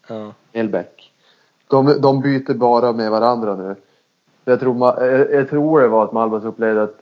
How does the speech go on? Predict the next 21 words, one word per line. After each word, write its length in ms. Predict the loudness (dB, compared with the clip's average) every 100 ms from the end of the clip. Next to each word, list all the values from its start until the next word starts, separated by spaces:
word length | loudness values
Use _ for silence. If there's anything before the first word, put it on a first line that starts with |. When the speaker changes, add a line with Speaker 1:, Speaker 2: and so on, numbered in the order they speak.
| _
Speaker 2:
de 220 | -6 -4
fick 140 | -4 -4
inte 200 | -2 0
ut 320 | 0 0 -2
riktigt 260 | -4 -4 -4
det 80 |
de 120 | -4 0
ville 280 | 0 2
av 100 | 2
de 140 | 2 -2
spelarna 380 | -2 -2 0 -2
när 80 |
de 80 | -2
var 100 | -2
på 120 | -2
golvet 280 | 0 0 -2
samtidigt. 460 | -6 -6 -4 -4 -2
Och 140 | -4 -4
samtidigt 500 | -2 -2 0 -2 -2
som 160 | 0
det... 220 | 0 0